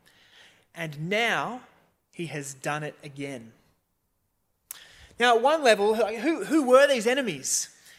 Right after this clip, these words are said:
Now, at one level, it's, uh, that Israel were being occupied by the Romans. So their enemies were the, the occupying forces of the Romans. But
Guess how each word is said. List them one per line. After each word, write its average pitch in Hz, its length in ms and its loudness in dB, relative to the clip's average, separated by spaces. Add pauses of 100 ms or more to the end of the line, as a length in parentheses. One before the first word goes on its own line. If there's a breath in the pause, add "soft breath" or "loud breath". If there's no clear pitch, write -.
(100)
Now, 226 140 -2 (320)
at 202 160 -2
one 220 240 4
level, 202 340 4 (300)
it's, - 360 -2 (160)
uh, 175 200 2
that 185 260 0
Israel 208 500 2
were 175 440 2 (360 loud breath)
being 202 240 4
occupied 196 680 2
by 190 260 6
the 190 80 -2
Romans. 196 800 -2 (400)
So 185 180 -4
their 185 160 2
enemies 208 480 -2
were 180 200 -2
the, 170 340 -2 (160)
the 170 160 -10
occupying 190 500 -2
forces 180 400 -4
of 165 120 -10
the 170 100 -6
Romans. 170 420 -4
But 208 200 -4